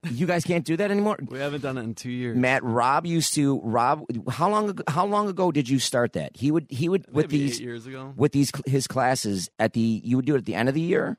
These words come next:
Speaker 1: or you'd, you'd, you'd rehearse it throughout the year?
Speaker 2: The whole thing was, we, uh, it got started with, this is a whole other podcast. I wanna make it brief
Speaker 1: <laughs>
Speaker 2: as
Speaker 1: We'll,
Speaker 2: much
Speaker 1: we'll
Speaker 2: as I
Speaker 1: keep it
Speaker 2: could.
Speaker 1: short and sweet, but
Speaker 2: So basically, we f-,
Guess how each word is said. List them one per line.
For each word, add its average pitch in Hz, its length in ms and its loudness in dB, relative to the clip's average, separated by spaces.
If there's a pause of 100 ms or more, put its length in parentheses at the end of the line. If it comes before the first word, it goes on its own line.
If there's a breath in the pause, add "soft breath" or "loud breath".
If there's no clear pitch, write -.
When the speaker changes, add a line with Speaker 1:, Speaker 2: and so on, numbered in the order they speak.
Speaker 1:
or 123 120 2
you'd, 117 220 0
you'd, 123 300 0 (220)
you'd 117 240 0
rehearse 127 400 0
it 123 120 0
throughout 120 280 0
the 113 60 -2
year? 110 400 2 (180)
Speaker 2:
The 175 80 -8
whole 196 160 -2
thing 131 280 -6
was, 110 320 -6
we, 117 200 -6
uh, 107 300 -4 (680 loud breath)
it 127 100 -8
got 147 160 4
started 117 380 2
with, 101 220 -6
this - 260 -8
is 95 80 -14
a 90 60 -10
whole 87 180 -8
other 85 160 -8
podcast. 87 540 -10
I 98 60 -8
wanna 95 160 -8
make 95 160 -8
it - 160 -14
brief 95 240 -2
Speaker 1:
<laughs> - 240 -14
Speaker 2:
as 107 60 -20
Speaker 1:
We'll, 135 120 0
Speaker 2:
much - 60 -8
Speaker 1:
we'll 143 80 0
Speaker 2:
as 143 60 0
I - 40 -8
Speaker 1:
keep 151 140 -2
it 123 60 2
Speaker 2:
could. 104 80 -8
Speaker 1:
short 110 200 0
and 98 100 -6
sweet, 90 300 0
but 85 140 0
Speaker 2:
So 143 240 2
basically, 143 540 -2
we 131 140 -2
f-, - 180 -14